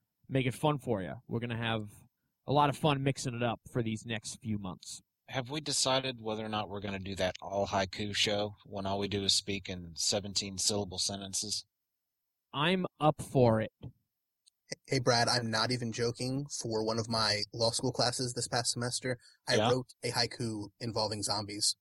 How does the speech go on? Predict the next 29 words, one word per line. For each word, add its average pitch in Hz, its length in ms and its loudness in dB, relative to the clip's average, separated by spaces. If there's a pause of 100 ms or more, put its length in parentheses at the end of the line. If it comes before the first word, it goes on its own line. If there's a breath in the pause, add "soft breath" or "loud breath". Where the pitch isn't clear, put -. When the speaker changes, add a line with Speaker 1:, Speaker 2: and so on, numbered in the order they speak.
Speaker 3:
for 123 240 2
a 104 60 0
class - 480 0 (160)
and 123 120 -2
got 101 140 0
credit - 260 -6
for - 180 -10
it. - 60 -20 (440)
Speaker 2:
Oh, 113 160 2
that's 117 160 0
awesome. 135 380 -2 (120)
I'm 117 140 -2
gonna 147 100 2
Speaker 3:
Yes. 143 80 4
Speaker 2:
start 131 240 2
writing 113 320 2
Walking 107 400 -2
Dead 98 200 2
haikus. 87 680 -6 (640)
Hey, 123 100 6
Speaker 1:
Yep. 131 60 12
Speaker 2:
listeners, 110 560 0 (540)
send 147 340 0
us 160 180 0
your 131 120 -6
best 117 420 0
Walking 110 460 -6
Dead 101 240 -2
haikus. 85 800 -8